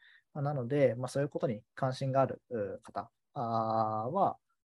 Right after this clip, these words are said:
結構楽しく働けてるかなと思いますし、まあ、あとあの、僕らの場合は、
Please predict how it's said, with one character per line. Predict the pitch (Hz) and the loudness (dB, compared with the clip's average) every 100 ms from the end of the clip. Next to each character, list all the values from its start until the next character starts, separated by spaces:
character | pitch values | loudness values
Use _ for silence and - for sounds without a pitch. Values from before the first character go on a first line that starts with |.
| - | -2
結 | 151 | 0
構 | 113 | 0
楽 | 113 113 | -2 -6
し | |
く | - 104 | -6 -8
働 | - 107 104 | -8 -4 -4
け | - | -6
て | - | -12
る | |
か | - | -6
な | 110 131 | 0 0
と | 120 | 0
思 | 98 | -12
い | |
ま | 98 | -14
す | - | -16
し、 | - 160 123 - _ _ | -6 -2 -2 -4 _ _
ま | 165 | 0
あ、 | 185 | 2
あ | |
と | 185 | 2
あ | 135 | 2
の、 | 113 | 0
僕 | 117 165 | 0 2
ら | 175 | 2
の | 180 | 4
場 | 185 | 6
合 | 175 | 6
は、 | 170 | 4